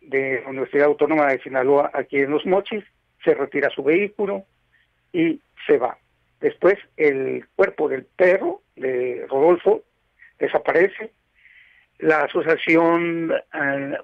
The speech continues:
Pro Mascotas, a través de Alejandro Gómez Saavedra, interpone una denuncia por hechos, eh, constitutivos de delito. La Fiscalía,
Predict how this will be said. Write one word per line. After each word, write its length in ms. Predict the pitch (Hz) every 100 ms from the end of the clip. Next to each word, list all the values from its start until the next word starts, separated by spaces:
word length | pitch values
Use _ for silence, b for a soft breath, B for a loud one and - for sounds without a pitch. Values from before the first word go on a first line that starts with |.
| _
Pro 140 | 170
Mascotas, 560 | 156 143 - 165 160 202 180
a 100 | 160
través 300 | 143 147 147
de 80 |
Alejandro 460 | 165 139 156 151 151
Gómez 360 | 139 151 151 - -
Saavedra, 680 | 147 131 139 151 170 202 - _
interpone 480 | 170 - 123 - 160
una 160 | 147
denuncia 640 | 143 139 160 175 - 175 202 _ b b b b b _
por 220 | 143 143 151
hechos, 440 | 151 151 165 165 -
eh, 440 | 151 135 127 127 131
constitutivos 640 | - - 143 135 160 147
de 80 | 151
delito. 540 | 139 170 233 - 233 240 b b b b b
La 160 | - 151
Fiscalía, 1080 | - - 156 151 170 170 165 165 156 156